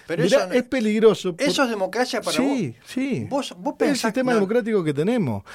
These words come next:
Speaker 1: Ah, bueno,
Speaker 2: Mirá,
Speaker 1: que tenemos, pero
Speaker 2: mirá,
Speaker 1: no es la verdadera
Speaker 2: mirá.
Speaker 1: democracia,
Speaker 2: ¿Sabés
Speaker 1: Ariel.
Speaker 2: por qué, cómo termina eso? La, una, la conductora de La Nación diciendo, "Y, pero hay que, viste, que cada uno vota".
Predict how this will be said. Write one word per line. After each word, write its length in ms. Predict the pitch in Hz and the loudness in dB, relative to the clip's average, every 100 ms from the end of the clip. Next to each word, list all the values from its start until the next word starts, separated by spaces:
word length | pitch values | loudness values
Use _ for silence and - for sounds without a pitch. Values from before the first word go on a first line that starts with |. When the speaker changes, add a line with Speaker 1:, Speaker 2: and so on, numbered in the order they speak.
| - | -2
Speaker 1:
Ah, 240 | 156 117 - | 0 0 -6
bueno, 260 | 143 156 147 | -2 0 4
Speaker 2:
Mirá, 220 | 170 185 | 4 4
Speaker 1:
que 60 | 135 185 | 4 2
tenemos, 320 | 226 180 135 | 0 -2 -2
pero 180 | 147 165 | 0 2
Speaker 2:
mirá, 120 | 160 | 4
Speaker 1:
no 120 | 233 | 4
es 120 | 254 | 4
la 100 | 180 | 2
verdadera 320 | 135 131 143 170 | 0 0 2 2
Speaker 2:
mirá. 140 | 165 | 2
Speaker 1:
democracia, 580 | 120 117 147 156 - - | 0 -4 0 2 2 2
Speaker 2:
¿Sabés 220 | 180 220 | 6 6
Speaker 1:
Ariel. 140 | 285 - | 6 2
Speaker 2:
por 200 | 220 190 | 0 0
qué, 140 | 190 | 0
cómo 240 | 226 220 | 2 2
termina 380 | 208 202 202 202 | 4 2 4 4
eso? 340 | 233 269 214 123 _ | 2 2 0 -2 _
La, 580 | - 151 143 139 135 135 | -2 0 2 0 0 0
una, 320 | 147 156 127 | -2 -2 -2
la 160 | 127 120 | -2 -2
conductora 520 | 143 139 139 233 220 | -2 -2 0 4 4
de 80 | 185 | 4
La 80 | 165 | 2
Nación 500 | 156 220 262 208 - - - | 0 0 0 -2 -12 -20 -8
diciendo, 800 | 135 165 156 220 269 262 165 107 - - - | -2 0 2 2 2 2 2 0 -8 -16 -2
"Y, 280 | 175 165 151 | 2 4 4
pero 140 | 156 | 2
hay 120 | 170 | 2
que, 100 | 165 | 2
viste, 220 | 170 156 | 2 0
que 60 | 143 | 0
cada 260 | 185 175 165 | 0 2 4
uno 360 | 185 175 156 | 2 0 0
vota". 420 | 156 170 160 151 | 2 2 0 -4